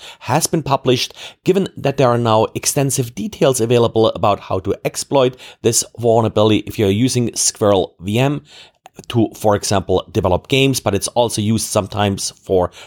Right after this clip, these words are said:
transaction processing as a middleware. Please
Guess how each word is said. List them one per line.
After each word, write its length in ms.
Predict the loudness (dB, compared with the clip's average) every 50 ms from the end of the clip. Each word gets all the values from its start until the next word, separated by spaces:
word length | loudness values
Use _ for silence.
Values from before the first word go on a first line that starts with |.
| -20 -10
transaction 800 | -6 -4 -2 -2 0 0 0 0 0 -2 -4 -4 -4 -2 -2 -2 -4 -6 -10 -6
processing 560 | -2 0 0 0 0 -2 -2 -2 0 -2 -2 -4 -4
as 380 | -4 -2 -2 -2 -4 -4 -6
a 100 | -8 -6
middleware. 760 | -6 -6 -4 -2 0 2 2 4 4 4 4 4 2 2 -2 -6 -20 -20 -20 -20 -20 _ _ _
Please 360 | 0 2 2 2 2 2 0